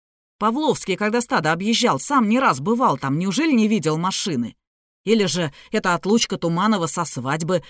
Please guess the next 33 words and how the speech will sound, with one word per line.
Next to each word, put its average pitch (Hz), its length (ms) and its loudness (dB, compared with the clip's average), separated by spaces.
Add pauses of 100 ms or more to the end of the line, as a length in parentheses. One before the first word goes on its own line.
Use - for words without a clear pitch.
(160)
когда 190 280 0
он 180 180 2
на 190 120 0
их 180 160 -2
общей 220 320 2
машине 175 460 0
за 170 120 0
Артёмом 208 440 2
и - 20 -6
Полиной 233 440 0
следом 151 460 0
помчался?» 160 720 -4 (540)
Или 262 200 2
то, 311 160 0
как 233 180 -2
он 247 160 6
джип 226 280 0
Чибисова 175 600 2
в 156 80 -4
день 180 180 2
похорон 180 420 -2
из 156 80 -2
гаража 180 380 0
взял. 147 320 -2
Не 208 200 4
может 247 440 0
такого 220 440 0
быть, 208 360 0 (140)
чтобы 208 320 0
Павловский 202 640 -2
с - 120 -4
его-то 226 340 2
умом 208 440 2